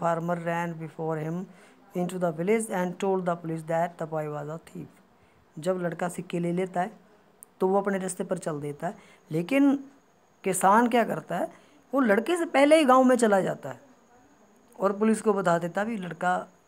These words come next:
एक चोर है। The magistrate sent out the police and they soon caught the boy with thousand pieces of silver that farmer said he had stolen।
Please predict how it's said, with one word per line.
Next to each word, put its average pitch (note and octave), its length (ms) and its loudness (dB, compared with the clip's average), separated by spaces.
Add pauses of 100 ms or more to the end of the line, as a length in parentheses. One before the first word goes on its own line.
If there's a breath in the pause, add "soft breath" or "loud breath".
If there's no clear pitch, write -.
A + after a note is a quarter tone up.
(140)
एक F3 120 -12 (480)
चोर D#3+ 200 -6
है। C#3+ 360 -12 (1400)
The F3+ 140 0
magistrate A3+ 460 0 (100)
sent G#3+ 180 0
out G3+ 200 2
the G3 120 2 (120)
police F#3+ 280 -2 (1120)
and G3 340 0
they G3 240 -2
soon G#3 420 -2
caught F3+ 420 -2
the F3 180 -4
boy F3 280 0
with F3+ 200 -6 (560 soft breath)
thousand A3 340 2
pieces G3 300 -6
of F3 120 -4 (120)
silver E3+ 260 -2
that F3+ 400 -2 (160)
farmer E3 300 -4 (160)
said F3 140 -6 (600 soft breath)
he F#3 60 -8
had E3+ 300 -8
stolen। C#3+ 320 -10